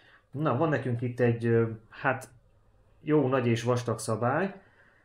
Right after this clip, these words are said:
Most annyiban másabb ez a játék, hogy az egyfős játékszabály az egy, ö, külön lapon van, valamint van itt még egy lap, itt a ilyen Kickstarter addon, tehát ilyen kis plusz kiegészítők vannak a játékhoz. Ezek igazából az újrajátszhatóságot növelik meg, inkább ilyen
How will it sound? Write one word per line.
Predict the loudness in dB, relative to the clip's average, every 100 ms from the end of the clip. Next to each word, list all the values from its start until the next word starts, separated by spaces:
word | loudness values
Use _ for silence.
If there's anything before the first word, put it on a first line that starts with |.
| _
Most | -12 -8
annyiban | -6 0 0
másabb | 2 0 -2 -2
ez | 0
a |
játék, | 0 0 -2
hogy | -2 0
az | 0
egyfős | 0 -2 0
játékszabály | 2 2 0 -2 -2 0 2
az | 0 0
egy, | 0 2
ö, | 0
külön | 2 0 2
lapon | -2 -2 -2 0
van, | 0 0 -4 -14 _
valamint | -6 -2 0 0
van | 0
itt | -2 -2
még | -2 0
egy | 2
lap, | 0 -2
itt | -6
a | -2 0 -2 -6
ilyen | -10 -10 -8
Kickstarter | -6 -6 -2 -2 0 0
addon, | 0 0 0 0 -2
tehát | -6 -4
ilyen | -4
kis | -4 -8
plusz | -4 -4 0
kiegészítők | 2 2 0 -4 -4 -2
vannak | 0 0
a | 0
játékhoz. | -2 -2 -4 -2 -4 -4 -8 -20 _ _ _ -10
Ezek | -4 -4 -4 -10
igazából | -4 0 2
az | 2
újrajátszhatóságot | 4 4 2 0 -2 -4 -2 -2 0
növelik | 0 2 2
meg, | 0 -2
inkább | -2 -2 0
ilyen | 0 0 -4 -8